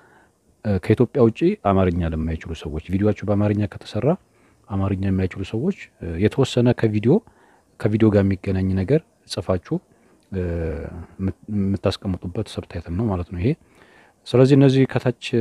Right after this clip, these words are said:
ከላይና ከታች ያሉት ደግሞ ኢንድ ስክሪን እና ካርድስ ይባላሉ። እነዚህም ቪዲዮአችሁን ሰው እያየ በስተመጨረሻ ላይ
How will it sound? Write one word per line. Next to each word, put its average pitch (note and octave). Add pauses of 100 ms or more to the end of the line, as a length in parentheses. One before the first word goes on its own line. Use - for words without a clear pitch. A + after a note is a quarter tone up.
(200)
ከላይና A2 (200)
ከታች -
ያሉት G#2+
ደግሞ A2 (380)
ኢንድ A#2
ስክሪን A2
እና A2
ካርድስ G#2+
ይባላሉ። G2 (800)
እነዚህም B2 (1300)
ቪዲዮአችሁን G#2+
ሰው -
እያየ G2 (120)
በስተመጨረሻ F#2+ (100)
ላይ B2